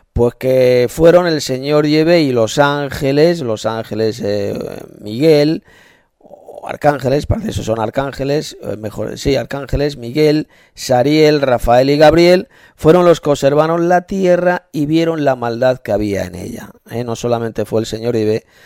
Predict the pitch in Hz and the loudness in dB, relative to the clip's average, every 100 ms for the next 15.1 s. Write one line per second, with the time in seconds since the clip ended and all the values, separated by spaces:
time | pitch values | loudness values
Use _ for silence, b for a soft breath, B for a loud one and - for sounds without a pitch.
0 | b b - 127 123 131 147 151 147 - | b b -10 -8 -4 0 0 0 -2 -6
1 | - 131 120 117 - 143 139 127 113 131 | 0 2 2 0 2 4 4 0 0 -4
2 | 123 135 139 - 113 113 127 131 135 - | 0 0 0 -4 -8 -4 -2 -2 -4 0
3 | 156 165 151 139 123 123 127 139 131 113 | 4 6 6 4 2 0 -2 -2 -2 -6
4 | 101 104 104 101 95 101 107 113 - _ | -4 -4 -6 -6 -4 -2 -2 -4 -8 _
5 | _ - - 92 92 101 - - 175 - | _ -10 -4 -4 -4 -8 -10 -12 -14 -18
6 | _ _ b b b b b b b b | _ _ b b b b b b b b
7 | b _ - 156 170 165 208 240 202 196 | b _ -2 0 0 2 2 2 2 2
8 | - 202 190 - _ - 131 156 156 - | 0 0 0 0 _ -6 -2 0 0 -2
9 | 135 123 117 117 123 120 120 135 - 135 | -2 2 2 0 -2 -2 -2 -6 -4 -4
10 | 131 139 165 208 175 170 156 - 165 131 | -2 0 2 2 6 4 4 0 2 2
11 | - 143 147 147 120 139 143 151 123 104 | 2 2 2 0 -2 0 0 -2 -6 -6
12 | 101 98 98 - - - _ _ _ _ | -8 -6 -8 -8 -16 -20 _ _ _ _
13 | 117 - 104 - 127 131 117 117 143 143 | -10 -6 -8 -4 -2 0 0 0 -4 -4
14 | 156 160 123 110 135 101 98 - - - | -2 -2 -4 -6 -8 -6 -10 -12 -18 -20
15 | - | -20